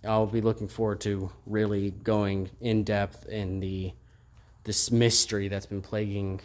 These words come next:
my mind, and this little curious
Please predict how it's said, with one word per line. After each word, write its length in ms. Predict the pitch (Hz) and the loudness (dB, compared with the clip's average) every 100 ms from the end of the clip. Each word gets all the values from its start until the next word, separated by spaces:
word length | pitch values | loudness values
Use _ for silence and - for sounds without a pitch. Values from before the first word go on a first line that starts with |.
| - | -10
my 180 | 98 98 | -6 -2
mind, 440 | 101 98 95 92 | 0 0 -2 -2
and 200 | 95 92 - - - - - - - - - - - | -4 -6 -10 -20 -20 -20 -20 -20 -20 -20 -20 -20 -2
this 280 | 113 - 117 | 2 4 4
little 560 | 117 113 104 101 - - - - - - - - - - - - | 6 6 6 0 -6 -10 -10 -10 -16 -20 -20 -20 -20 -20 -20 -8
curious 840 | - 160 147 131 120 - - | 4 8 8 8 6 4 0